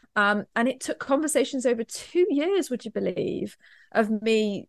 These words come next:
doing various coaching sessions as, as a leadership coach and me coming back and going, "Do you know what? I really enjoyed that.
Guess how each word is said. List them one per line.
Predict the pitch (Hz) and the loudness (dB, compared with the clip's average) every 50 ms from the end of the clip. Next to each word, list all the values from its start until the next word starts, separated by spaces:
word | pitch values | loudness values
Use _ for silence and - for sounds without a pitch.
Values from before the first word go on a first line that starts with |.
| - - - | -14 0 6
doing | 254 254 277 262 240 | 8 8 8 8 6
various | 247 226 214 - 226 220 208 214 - | 4 4 4 4 4 4 4 2 0
coaching | - 254 247 233 - - 226 | 0 2 2 2 2 0 -2
sessions | 214 226 214 214 - 214 202 202 196 | 0 0 -2 -2 -2 -4 -4 -2 -2
as, | 190 190 208 - | -2 -4 -4 -4
as | 190 185 | -6 -2
a | 196 | 0
leadership | 196 240 330 403 370 - 247 175 - | 2 2 2 2 2 2 2 0 0
coach | - 214 165 139 131 139 - - - _ _ - - - - - | -2 -6 -4 -2 -2 -2 -4 -4 -14 _ _ -20 -20 -14 -4 0
and | 214 220 226 | 2 4 4
me | 226 226 | 4 4
coming | 220 240 233 214 220 214 208 | 2 0 -4 -4 -4 -4 -2
back | 208 202 196 | -2 -2 -2
and | 226 208 | -2 -2
going, | 208 196 190 | -2 -2 -2
"Do | 185 - | -2 -2
you | 226 247 | -2 -2
know | 247 | 0
what? | 254 277 - | -2 -2 -2
I | 208 185 180 185 | -2 -2 -2 -2
really | 214 240 233 226 233 | -4 -4 -2 -2 -2
enjoyed | 226 214 196 233 220 214 - | 0 2 4 6 6 6 6
that. | - 208 175 156 - | 4 2 2 2 -2